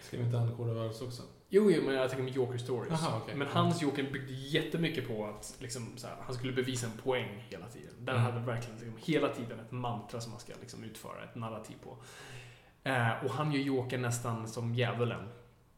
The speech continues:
Speaker 2: Han gör honom nästan genuint ond.
Speaker 1: Mm.
Speaker 2: Eh, och creepy och sån här, liksom, det finns en incident och Commissioner Gordon får veta att, liksom, Jokern har legat under hans säng under, o-, under obestämd tid.
Speaker 1: Okej.
Speaker 2: Bara legat där,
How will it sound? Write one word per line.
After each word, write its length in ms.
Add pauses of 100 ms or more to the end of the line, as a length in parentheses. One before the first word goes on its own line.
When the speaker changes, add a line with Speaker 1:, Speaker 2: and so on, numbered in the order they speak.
Speaker 2:
Han 200
gör 120
honom 180
nästan 260
genuint 400
ond. 400 (280)
Speaker 1:
Mm. 200 (500)
Speaker 2:
Eh, 480 (140)
och 200
creepy 580 (100)
och 340
sån 120
här, 300
liksom, 240
det 60
finns 220
en 60
incident 460
och 80 (720)
Commissioner 340
Gordon 260
får 120
veta 260
att, 100
liksom, 220
Jokern 340
har 260
legat 320
under 160
hans 160
säng 180 (160)
under, 180 (1120)
o-, 280
under 200
obestämd 460
tid. 220 (420)
Speaker 1:
Okej. 240
Speaker 2:
Bara 140
legat 300
där, 140